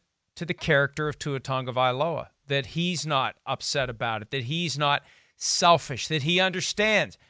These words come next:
there's a reason for it, and he understands that every once in a while the team needs the spark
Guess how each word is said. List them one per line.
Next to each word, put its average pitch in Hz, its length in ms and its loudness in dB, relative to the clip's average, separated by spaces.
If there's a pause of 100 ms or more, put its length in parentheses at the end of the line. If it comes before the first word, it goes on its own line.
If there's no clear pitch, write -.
(140)
there's 147 280 4
a 170 60 0
reason 196 420 -2
for 143 320 -2
it, 160 60 0
and 156 100 0
he 143 100 4
understands 151 680 0
that 160 80 -4
every 147 180 -2
once 139 260 -2
in 147 60 -4
a 131 40 -6
while 139 180 4
the 147 100 -2
team 151 320 -6
needs 139 300 -4
the 131 100 -6
spark 120 460 -2